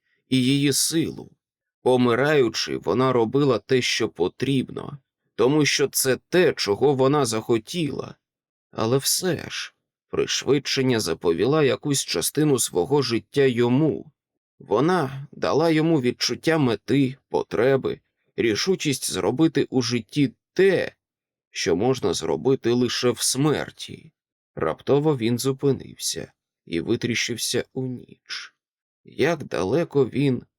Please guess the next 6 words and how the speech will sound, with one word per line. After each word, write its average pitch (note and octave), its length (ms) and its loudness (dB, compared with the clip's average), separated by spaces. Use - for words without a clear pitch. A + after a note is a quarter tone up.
ходив, - 960 -4
подумав B2 600 2
Вокер A#2+ 520 0
із - 240 -4
щирим B2 460 0
здивуванням. A#2+ 1000 -4